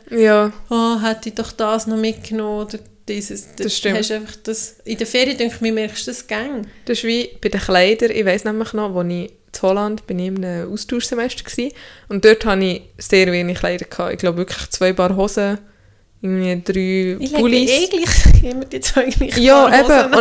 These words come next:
Speaker 1: Und dann echt das gehabt und dann ist alles irgendwie viel einfacher gewesen. Gar nicht gross müssen überlegen, was ich jetzt
Speaker 2: Ja.
Speaker 1: anlege, weil ich gar keine grosse Möglichkeit hatte.
Speaker 2: Ich glaub, du könntest
Speaker 1: Ich habe mich
Speaker 2: noch
Speaker 1: gar nicht
Speaker 2: Zeit
Speaker 1: wirklich im
Speaker 2: sparen.
Speaker 1: Spiegel angeschaut, weil ich dachte, ja,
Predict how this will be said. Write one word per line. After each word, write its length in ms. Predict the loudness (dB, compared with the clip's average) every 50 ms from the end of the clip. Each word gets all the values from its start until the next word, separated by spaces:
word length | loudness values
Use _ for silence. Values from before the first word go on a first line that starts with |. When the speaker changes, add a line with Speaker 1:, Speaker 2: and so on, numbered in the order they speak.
| 2 0 0
Speaker 1:
Und 100 | 4 4
dann 120 | 6 6
echt 260 | 6 4 4 2 4
das 260 | 4 4 4 2 -2
gehabt 220 | -2 0 0 0 0
und 180 | -2 0 2
dann 220 | 4 6 6 4 2
ist 180 | 0 -4 -2
alles 260 | 2 4 2 2 4 0
irgendwie 200 | -2 -2 -2 -2
viel 140 | 2 2 4
einfacher 480 | 4 4 2 2 0 -4 -4 -4 -12
gewesen. 240 | -10 -2 -2 -2 0
Gar 160 | 2 0 2
nicht 180 | 2 0 -2 -2
gross 240 | 0 -2 -2 -2 -4
müssen 180 | -8 -8 -8 -8
überlegen, 260 | -6 -4 -6 -6 -6 -8 -12
was 80 | -8
ich 40 | -6
jetzt 140 | -6 -6 -2
Speaker 2:
Ja. 160 | 0 2 2
Speaker 1:
anlege, 300 | 2 2 0 0 2 2 2
weil 100 | 2 2
ich 60 | 0
gar 120 | -2 -4 -4
keine 120 | -4 -12 -10
grosse 300 | -8 -8 -8 -6 -6 -8
Möglichkeit 560 | -8 -8 -8 -10 -12 -6 -6 -6 -6 -4 -2
hatte. 180 | -2 -2 -2 -2
Speaker 2:
Ich 60 | -4
glaub, 200 | -4 -6 -6 -6
du 80 | -10 -10
könntest 160 | -10 -4 2 2
Speaker 1:
Ich 40 |
habe 60 | 4 4
mich 60 | 4 4
Speaker 2:
noch 100 | 6 6
Speaker 1:
gar 80 | 6
nicht 80 | 6 4
Speaker 2:
Zeit 80 | 4
Speaker 1:
wirklich 280 | 4 2 2 -2 -4 -4
im 260 | -4 -2 0 0 0
Speaker 2:
sparen. 0 | 0
Speaker 1:
Spiegel 520 | -2 -4 -4 0 0 0 2 4 4 4
angeschaut, 560 | 4 6 4 2 2 0 0 0 0 -2 -4
weil 100 | -4 0
ich 60 | 2
dachte, 340 | 4 4 4 2 0 -2 0 2
ja, 140 | 2 2